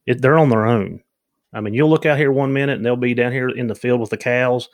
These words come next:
sniffing around. And the next minute, they're all laying back here on the, the,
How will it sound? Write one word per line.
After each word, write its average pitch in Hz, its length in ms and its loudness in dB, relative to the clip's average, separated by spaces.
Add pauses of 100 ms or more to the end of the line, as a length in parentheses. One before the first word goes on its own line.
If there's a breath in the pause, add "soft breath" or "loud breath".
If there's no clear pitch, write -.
(440 soft breath)
sniffing 143 400 0
around. 123 440 2
And 107 80 -2
the 113 60 -2
next 135 220 -2
minute, 123 280 -2
they're 110 120 -2
all 123 200 4
laying 120 200 2
back 117 200 -2
here 123 120 -4
on 120 140 -2
the, 104 240 -4 (580 soft breath)
the, 110 340 0